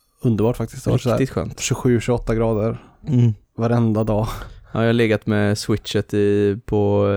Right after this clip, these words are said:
Speaker 2: altanen hela helgen i stort sett.
Speaker 1: Ja.
Speaker 2: <laughs> Stekt och spelat Football Manager.
Speaker 1: <laughs>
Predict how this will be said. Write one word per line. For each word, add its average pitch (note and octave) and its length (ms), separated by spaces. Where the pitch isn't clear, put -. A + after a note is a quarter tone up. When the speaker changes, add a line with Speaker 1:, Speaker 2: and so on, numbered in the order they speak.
Speaker 2:
altanen G2 720
hela F#2+ 240
helgen F#2+ 300
i G#2+ 40
stort A2+ 180
sett. - 180
Speaker 1:
Ja. A2 260
Speaker 2:
<laughs> - 480
Stekt - 600
och G2+ 240
spelat - 280
Football - 360
Manager. G2 500
Speaker 1:
<laughs> B2+ 280